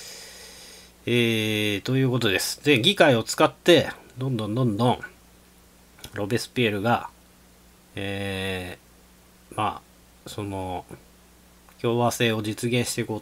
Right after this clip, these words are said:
ていうことなんですけど、それまでの、えー、それまでに、まあ、いろんな障害があったんですね。それはまあ、内乱とか、いろいろ暴動とかあって、一つはシャンドマルス事件っていうのがありまして、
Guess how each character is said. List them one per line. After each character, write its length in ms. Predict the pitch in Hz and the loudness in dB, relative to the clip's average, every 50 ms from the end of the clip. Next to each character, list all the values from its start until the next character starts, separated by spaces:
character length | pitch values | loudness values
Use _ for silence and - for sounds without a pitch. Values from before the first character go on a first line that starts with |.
| - - - | -10 -10 -8
て 80 | - 113 | -6 -6
い 40 | |
う 20 | 101 | -4
こ 100 | 113 107 | -4 -6
と 120 | 95 90 | -6 -6
な 200 | 85 92 92 113 | -8 -6 -4 -4
ん 80 | 104 92 | -4 -4
で 80 | 87 | -4
す 80 | 85 - | -6 -8
け 100 | - 95 | -8 -8
ど、 120 | 92 95 | -6 -6
そ 140 | 92 - 127 | -6 -4 0
れ 120 | 135 170 175 | 2 4 6
ま 140 | 196 196 | 6 6
で 140 | 185 180 135 | 6 6 4
の、 240 | 113 107 104 - - - - - - - - - - - - - - - - - - - - - - - - - - - - | 4 2 0 -2 -4 -8 -20 -20 -20 -20 -20 -20 -20 -20 -20 -20 -20 -20 -20 -20 -20 -20 -20 -20 -20 -20 -20 -20 -20 -16 -10
え 460 | 107 107 107 104 104 101 101 101 98 92 | -8 -6 -4 -4 -4 -4 -4 -4 -6 -6
ー、 20 | |
そ 80 | - 117 | -6 -4
れ 100 | 135 151 | -2 2
ま 160 | 175 180 170 | 2 4 4
で 100 | 139 113 | 4 2
に、 300 | 107 113 117 107 - - - - - | 2 2 2 0 0 -2 -8 -10 -4
ま 120 | - 123 110 | 0 0 0
あ、 40 | 98 | 2
い 120 | 104 120 | 2 4
ろ 140 | 139 180 185 | 6 6 6
ん 20 | |
な 60 | 180 | 6
障 240 | - - 170 180 202 | 6 6 6 6 8
害 140 | 220 220 214 | 6 6 6
が 80 | 214 214 | 4 2
あ 20 | |
っ 60 | - | 2
た 100 | - 110 | 0 -2
ん 40 | - | -2
で 60 | - | -4
す 100 | - - | -4 -2
ね。 220 | 131 156 156 135 135 | 0 0 0 -2 -6
そ 100 | - - | -8 -4
れ 80 | 135 147 | 0 2
は 60 | 151 | 2
ま 100 | 151 120 | 4 4
あ、 20 | 98 | 4
内 240 | 107 123 139 151 | 4 6 6 6
乱 220 | 160 170 165 165 160 | 6 6 4 4 2
と 140 | - 151 120 | 0 0 2
か、 240 | 104 85 - - - - - - - - - - - - - - - _ - - - - - 104 | 2 0 0 -2 -8 -18 -20 -20 -20 -20 -20 -20 -20 -20 -20 -20 -20 _ -20 -20 -20 -20 -14 -12
い 100 | 101 104 | -8 -6
ろ 140 | 110 107 | -6 -4
い 20 | 107 | -4
ろ 60 | 107 | -4
暴 240 | 101 107 120 131 127 | -2 -2 0 0 2
動 160 | 135 139 139 | 2 2 2
と 80 | 131 113 | 2 2
か 100 | 95 90 | 2 0
あ 40 | |
っ 60 | - - | 0 -2
て、 320 | - - 87 - - - - | -4 -8 -8 -8 -8 -12 -16
一 200 | - - 214 202 | -4 0 2 4
つ 40 | - | 4
は 80 | - | 4
シ 80 | - 135 | 6 6
ャ 80 | 143 | 4
ン 80 | 165 185 | 6 4
ド 100 | 185 196 | 4 4
マ 140 | 190 196 185 | 6 6 4
ル 80 | 190 | 4
ス 140 | - - 170 | 2 2 0
事 100 | 165 170 | 2 2
件 180 | 156 117 92 92 | 2 2 0 0
っ 20 | |
て 100 | - 98 | -2 -6
い 20 | 92 | -6
う 20 | |
の 60 | 85 | -6
が 40 | 87 | -6
あ 40 | 90 | -6
り 60 | 92 | -6
ま 100 | 95 90 | -6 -8
し 100 | - - | -8 -6
て、 220 | - 98 - - | -6 -6 -6 -6